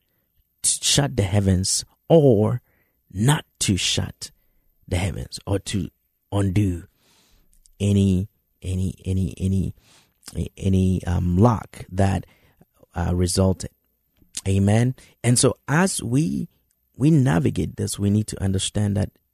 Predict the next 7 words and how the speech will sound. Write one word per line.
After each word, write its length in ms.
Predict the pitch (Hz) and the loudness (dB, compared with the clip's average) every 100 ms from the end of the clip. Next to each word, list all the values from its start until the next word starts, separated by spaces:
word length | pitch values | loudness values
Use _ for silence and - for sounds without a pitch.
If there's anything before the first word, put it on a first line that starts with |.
| _ _ | _ _
heaven 420 | - 101 120 117 | -10 -2 0 0
is 180 | 104 - | -2 -6
a 40 | - | -10
place 580 | - 95 98 98 - - _ _ - | -10 -4 -2 -4 -10 -16 _ _ -8
that 260 | 95 98 - | -2 -2 -2
impacts 640 | 95 92 - - 90 - - | -4 -4 -6 -10 -8 -10 -6
earth. 400 | 98 - - - | -6 -6 -12 -20